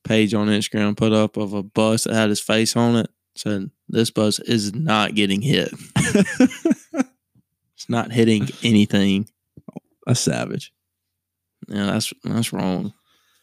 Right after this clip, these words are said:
Speaker 2: Well, man, I enjoy picking back up with you. Hopefully we'll do it soon and, uh, recap the Masters and see if your
Speaker 1: Uh,
Speaker 2: predictions
Speaker 1: most,
Speaker 2: are right.
Speaker 1: most definitely Sunday.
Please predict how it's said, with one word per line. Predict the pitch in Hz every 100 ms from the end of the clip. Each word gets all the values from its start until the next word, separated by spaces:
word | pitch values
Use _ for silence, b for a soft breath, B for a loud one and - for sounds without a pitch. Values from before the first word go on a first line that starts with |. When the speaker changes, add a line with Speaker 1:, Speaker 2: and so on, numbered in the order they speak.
| _ _
Speaker 2:
Well, | - 135
man, | 135
I | 135 131
enjoy | 120 131
picking | 131 139 135
back | 120 120
up | 120 110
with | 117
you. | 113
Hopefully | 123 117 117
we'll | 110 104
do | 110 113
it | 104
soon | - 117 117 107
and, | 107 104
uh, | 101
recap | 98 110 - 120 98
the | 98
Masters | 101 101 - 107 127
and | 104
see | 110 104 104
if | -
your | 107 101
Speaker 1:
Uh, | 101
Speaker 2:
predictions | 107 113 107 107
Speaker 1:
most, |
Speaker 2:
are | 104
right. | 104 104 107
Speaker 1:
most | 127 123 -
definitely | 107 110 - 101
Sunday. | 101 110 107 104 104 104 104